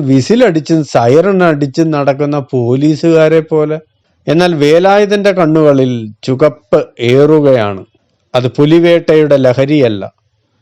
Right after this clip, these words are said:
ആസക്തിയാണ്. പെണ്ണിനോടും പണത്തിനോടുമുള്ള ആസക്തി. അയാളുടെ മുന്നിൽ മുട്ടുമടക്കുന്നത് പുലിയല്ല, പെണ്ണുങ്ങളാണ്. ഒറ്റയ്ക്ക് ജീവിക്കുന്ന അവരിൽ പലരും അയാളുടെ ഇരയായി കഴിഞ്ഞു.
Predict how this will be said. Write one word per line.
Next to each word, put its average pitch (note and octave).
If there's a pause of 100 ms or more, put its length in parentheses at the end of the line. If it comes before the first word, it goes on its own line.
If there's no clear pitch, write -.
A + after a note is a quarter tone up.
(140)
ആസക്തിയാണ്. B2+ (920)
പെണ്ണിനോടും D3+
പണത്തിനോടുമുള്ള D3
ആസക്തി. A#2+ (540)
അയാളുടെ G#3+
മുന്നിൽ D3+
മുട്ടുമടക്കുന്നത് C#3 (100)
പുലിയല്ല, A#2+ (800)
പെണ്ണുങ്ങളാണ്. B2+ (720)
ഒറ്റയ്ക്ക് C#3+
ജീവിക്കുന്ന D#3+ (260)
അവരിൽ C#3+
പലരും D3+
അയാളുടെ D#3
ഇരയായി D3
കഴിഞ്ഞു. G#2